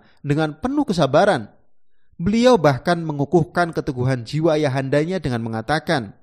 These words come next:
dalam Quran Surat As-Saffat ayat seratus dua, "A'udzu billahi minasyaitonir rajim. Bismillahirrahmanirrahim. Qala ya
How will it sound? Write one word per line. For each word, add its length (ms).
dalam 240
Quran 320
Surat 240
As-Saffat 480
ayat 160
seratus 400
dua, 400
"A'udzu 320
billahi 320
minasyaitonir 720
rajim. 340
Bismillahirrahmanirrahim. 1500
Qala 800
ya 560